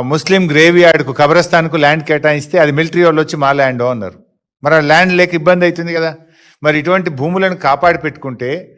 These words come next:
రేపు తెలంగాణలో భవిష్యత్ అవసరాలకు అవసరం ఉండవా?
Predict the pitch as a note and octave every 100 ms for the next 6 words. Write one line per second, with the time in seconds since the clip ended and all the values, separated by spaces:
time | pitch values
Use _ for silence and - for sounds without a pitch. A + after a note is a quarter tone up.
0 | _ _ - D#3 D#3+ D3+ D3+ F#3 F#3 F#3
1 | F3+ F3 C#3 D#3+ - F3+ D#3+ D#3 E3+ D#3+
2 | D3+ C#3+ C#3+ D#3+ D#3 E3